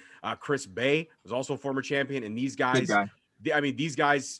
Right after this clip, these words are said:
Speaker 1: uh, and you, uh, given the opportunity in M L W, 'cause T J P is kind of over there, maybe that's opening the doors for more opportunities. I can see you and Rohit just throwing down some fire. I can see
Speaker 2: Yeah,
Speaker 1: you
Speaker 2: I
Speaker 1: and
Speaker 2: think
Speaker 1: Chris
Speaker 2: that has
Speaker 1: Bay
Speaker 2: to, you
Speaker 1: just
Speaker 2: know, speaking of, uh, i-, Impact, I, I think it has something to do with, you know, just the new rotation of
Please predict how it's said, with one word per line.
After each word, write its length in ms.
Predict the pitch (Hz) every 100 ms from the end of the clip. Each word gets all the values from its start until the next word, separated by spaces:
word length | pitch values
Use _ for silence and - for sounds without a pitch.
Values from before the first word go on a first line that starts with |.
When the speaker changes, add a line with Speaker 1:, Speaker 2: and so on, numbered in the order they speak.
| _
Speaker 1:
uh, 340 | 95 107 85 127
and 140 | 123
you, 340 | 151 143 127 -
uh, 180 | 107 117 110
given 180 | 135
the 80 | 135
opportunity 600 | 127 120 143 139 123 120 117
in 120 | 120
M 100 | 123
L 80 | 117
W, 320 | 131 123 113
'cause 140 | 110
T 100 | -
J 140 | 127 120
P 100 | 120
is 80 | 110
kind 160 | 123
of 80 | 117
over 220 | 135 123
there, 160 | 117 107
maybe 240 | 117 123
that's 200 | 113 107 135
opening 240 | 117 123
the 80 | 110
doors 280 | 123 123 113
for 120 | 113
more 320 | 120 117 113
opportunities. 640 | 120 - 131 147 113 101 - - - -
I 140 | 139
can 100 | 147
see 140 | 120 127
you 240 | 120 120
and 80 | 120
Rohit 400 | 120 110 127 123
just 200 | 101 -
throwing 340 | - 117 113
down 180 | 110 107
some 180 | 101 98
fire. 460 | - 117 104 90 - - - -
I 120 | 143
can 100 | 123
see 60 | 190
Speaker 2:
Yeah, 80 | 190
Speaker 1:
you 60 |
Speaker 2:
I 20 |
Speaker 1:
and 80 | 185
Speaker 2:
think 160 | 220 214
Speaker 1:
Chris 100 | 226
Speaker 2:
that 60 |
has 100 | 214
Speaker 1:
Bay 160 | 131 120
Speaker 2:
to, 60 | 190
you 80 |
Speaker 1:
just 160 | 220 196
Speaker 2:
know, 60 | - - - -
speaking 420 | - 240 247 262
of, 140 | 240 214
uh, 40 |
i-, 540 | 202 180 156 - 196 175
Impact, 320 | 214 220 196
I, 80 | 190
I 160 | 185 180
think 160 | 220
it 40 | 208
has 140 | 190
something 240 | 202 190
to 80 | 190
do 160 | 175 185
with, 120 | 180
you 100 | 180
know, 120 | 175 156
just 180 | 175
the 100 | 175
new 360 | 156 175 175 160
rotation 480 | 156 147 175 170
of 80 | 147